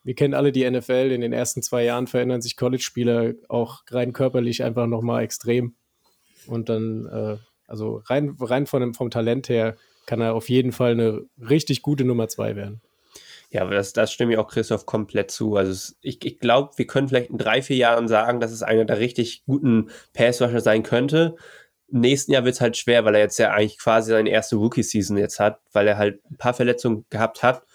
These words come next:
Speaker 2: Und da wird's jetzt einfach nur drauf ankommen, ja, will er der dritte Pass-Rusher werden, kann er den Saints wirklich helfen und ja, gu-,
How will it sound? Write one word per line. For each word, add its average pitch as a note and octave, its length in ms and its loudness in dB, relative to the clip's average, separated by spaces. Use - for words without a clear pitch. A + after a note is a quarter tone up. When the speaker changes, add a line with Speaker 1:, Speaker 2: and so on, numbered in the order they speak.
Speaker 2:
Und A2 720 -2
da A#2+ 220 0
wird's C3 160 0
jetzt B2+ 140 4
einfach A#2+ 180 2
nur A#2 140 2
drauf A#2 260 2
ankommen, A#2+ 480 0
ja, G#2 300 2
will B2 100 2
er A#2 180 6
der G#2+ 220 0
dritte A2+ 380 0
Pass-Rusher A2+ 640 0
werden, A2 240 2
kann A#2 160 0
er A#2 120 2
den G#2+ 340 0
Saints A2+ 380 -2
wirklich G#2 220 -2
helfen A2+ 500 0
und G#2 400 -2
ja, G2+ 220 4
gu-, A#2+ 440 -6